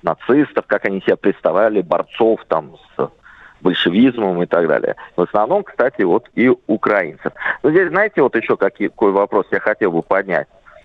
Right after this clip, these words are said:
Э, мне кажется, что нам надо более усидчиво, в общем-то, э, находить этих бандитов, оставшихся в живых, или тех, кто их, в общем, пов-, прославляет, э, вот, в странах Запада.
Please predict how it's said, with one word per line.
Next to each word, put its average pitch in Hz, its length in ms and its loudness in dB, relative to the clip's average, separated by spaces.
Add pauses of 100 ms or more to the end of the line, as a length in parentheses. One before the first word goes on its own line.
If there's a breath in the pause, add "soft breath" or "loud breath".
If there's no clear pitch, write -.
Э, 104 180 2
мне 143 200 -2
кажется, 180 340 -2
что - 220 0
нам 156 320 0
надо 104 280 0
более 123 320 2
усидчиво, 120 760 0
в 98 60 0
общем-то, 85 760 -2 (480 loud breath)
э, 90 540 2
находить 123 560 -2 (880)
этих 95 500 0 (440)
бандитов, 104 500 -2
оставшихся 113 680 0
в 85 60 -18
живых, 113 520 2
или 120 180 2
тех, 156 260 0
кто - 220 0
их, 98 220 0
в 101 40 2
общем, 90 320 -4
пов-, 85 360 0
прославляет, 120 1000 0 (680)
э, 82 340 2
вот, 90 300 0 (180)
в - 60 -12
странах 101 380 0 (100)
Запада. 76 540 0